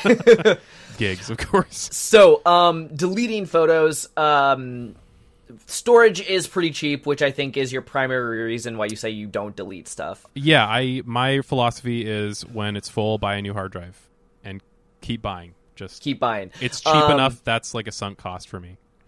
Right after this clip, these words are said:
Speaker 2: So, so actually, I did wanna mention, because we buy the same hi-, hard drives,
Speaker 1: Yes, we
Speaker 2: uh,
Speaker 1: do.
Speaker 2: when they go on sale. Uh, tell the good people where they can get the best p-, price for hard drives.
Speaker 1: All right, so,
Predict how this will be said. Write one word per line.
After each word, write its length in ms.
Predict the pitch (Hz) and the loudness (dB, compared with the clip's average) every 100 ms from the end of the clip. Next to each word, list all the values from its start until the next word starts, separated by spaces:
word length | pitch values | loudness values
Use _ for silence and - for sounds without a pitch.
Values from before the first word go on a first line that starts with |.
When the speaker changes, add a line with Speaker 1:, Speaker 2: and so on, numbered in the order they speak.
| _ | _
Speaker 2:
So, 500 | 139 - 180 165 160 | -4 4 8 8 6
so 300 | 147 180 170 202 | 4 6 6 6
actually, 360 | 226 226 247 | 2 4 2
I 60 | 202 | 2
did 200 | 170 180 | 2 0
wanna 220 | 208 208 | 2 2
mention, 460 | 151 156 156 147 135 | 2 -2 -2 -6 -4
because 280 | 139 139 127 | -4 -4 -4
we 240 | 160 180 | -8 -2
buy 240 | 143 139 | 2 2
the 100 | 139 | 2
same 260 | - 143 131 | -2 -6 -4
hi-, 300 | 139 135 131 | -2 -2 -2
hard 240 | 147 147 | 0 0
drives, 540 | 131 117 110 107 - 113 | 2 0 0 -2 -6 -6
Speaker 1:
Yes, 120 | 127 | -2
we 80 | 113 | 0
Speaker 2:
uh, 40 | |
Speaker 1:
do. 80 | 110 | 0
Speaker 2:
when 160 | 135 135 | -2 -2
they 80 | |
go 140 | 127 127 | 0 0
on 140 | 120 | -2
sale. 380 | - 131 120 117 - - | -2 0 0 0 -6 -6
Uh, 220 | 127 123 | -2 0
tell 220 | 123 226 208 | 0 2 2
the 60 | |
good 200 | 185 165 | 2 -2
people 560 | 175 147 151 143 139 131 | -4 0 2 2 0 -2
where 300 | 135 131 131 | 0 0 0
they 120 | 127 | -2
can 140 | 127 | -4
get 140 | 123 117 | -8 -6
the 60 | |
best 300 | 113 113 - | -4 -6 -6
p-, 60 | - _ _ | -20 _ _
price 340 | - 127 120 | -12 -8 -8
for 140 | - 113 | -8 -12
hard 200 | 113 110 | -12 -10
drives. 380 | 101 107 - - _ _ - | -10 -12 -14 -20 _ _ -6
Speaker 1:
All 60 | |
right, 160 | 107 87 | -6 -6
so, 480 | - 120 117 110 | -4 -2 -2 -4